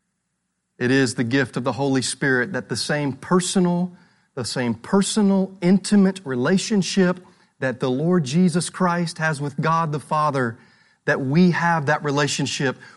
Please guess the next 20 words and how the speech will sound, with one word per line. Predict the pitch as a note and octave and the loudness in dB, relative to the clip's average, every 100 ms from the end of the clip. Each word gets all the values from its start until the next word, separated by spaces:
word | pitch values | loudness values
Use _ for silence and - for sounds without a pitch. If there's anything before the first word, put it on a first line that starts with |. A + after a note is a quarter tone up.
| - | -6
We | C#3 F#3 | 2 4
too | F3+ - F#3+ D#3 | 4 4 4 4
pray, | - E3+ D#3+ C#3+ B2 - - - | 0 0 2 2 0 -6 -10 0
"Abba, | D3+ D#3+ D3+ | 2 4 2
Father." | - D#3 D3+ B2+ G#2+ - - | 4 4 4 0 -2 -8 -2
Jesus | C3+ D3+ G#3 E3+ D#3 | 4 10 10 8 2
is | E3+ D3+ | 0 0
in | D#3+ | 0
the | D3 | 2
Garden | E3+ F#3 F3+ F3 | 4 6 6 4
of | C#3+ | 2
Gethsemane | D3 D3+ - - G3+ F#3+ E3 A2+ G2+ - - | 0 0 0 4 6 6 4 -2 -4 -14 -2
on | E3 D#3+ | 2 2
the | E3+ G3+ | 6 8
eve, | G#3 D#3+ - | 8 6 2
"Abba, | A3 G#3 G#3+ | 6 8 8
Father." | - G3 A3 F3+ D3 G#2+ - _ _ _ _ _ _ _ _ _ _ - | 6 6 6 6 2 -2 -12 _ _ _ _ _ _ _ _ _ _ 2
Romans | F#3 G3+ F#3+ - | 6 8 6 4
chapter | - F#3 - F#3 | 4 4 6 6
eight | F#3+ F3+ | 8 6